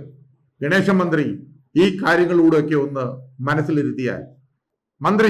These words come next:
ശിവൻകുട്ടിയോടൊക്കെ ഒന്ന് സംസാരിച്ചിട്ട് ഇങ്ങനെ എട്ടാം ക്ലാസ് മുതലുള്ള പാഠ്യപദ്ധതിയിൽ കുറേശ്ശെ കുറേശ്ശെ മതി, ഒരു നാലോ അഞ്ചോ ക്വസ്റ്റ്യൻസ്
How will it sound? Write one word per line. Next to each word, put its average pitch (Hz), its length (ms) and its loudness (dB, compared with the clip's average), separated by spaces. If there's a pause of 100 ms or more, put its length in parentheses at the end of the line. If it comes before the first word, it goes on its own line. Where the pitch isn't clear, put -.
ശിവൻകുട്ടിയോടൊക്കെ 208 720 0
ഒന്ന് 160 160 -4
സംസാരിച്ചിട്ട് 147 580 -4 (600)
ഇങ്ങനെ 165 260 -2 (180)
എട്ടാം 208 260 0
ക്ലാസ് 214 260 0
മുതലുള്ള 170 220 -2 (140)
പാഠ്യപദ്ധതിയിൽ 156 800 0 (540)
കുറേശ്ശെ 220 400 0
കുറേശ്ശെ 220 340 -4
മതി, 131 200 -4
ഒരു 139 140 -4
നാലോ 170 240 0 (100)
അഞ്ചോ 175 240 -4
ക്വസ്റ്റ്യൻസ് 175 360 -8